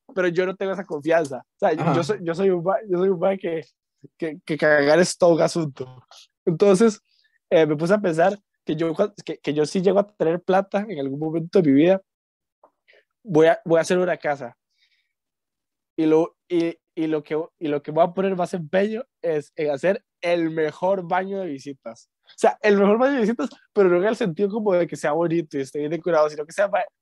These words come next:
Speaker 1: un búnker esa mierda.
Speaker 2: Ah, ma, ponga
Speaker 1: O sea, que
Speaker 2: esponjas en la puerta.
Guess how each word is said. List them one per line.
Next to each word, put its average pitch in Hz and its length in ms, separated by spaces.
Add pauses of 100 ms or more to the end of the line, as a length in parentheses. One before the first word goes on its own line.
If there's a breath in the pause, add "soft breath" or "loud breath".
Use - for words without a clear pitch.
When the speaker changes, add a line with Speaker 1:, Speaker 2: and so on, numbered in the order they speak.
(680)
Speaker 1:
un 208 260
búnker 170 420
esa 156 180
mierda. 143 480 (220)
Speaker 2:
Ah, 180 200
ma, 196 160
ponga 170 240
Speaker 1:
O - 20
sea, 226 100
que 214 80
Speaker 2:
esponjas 214 460
en 123 80
la 120 100
puerta. 175 420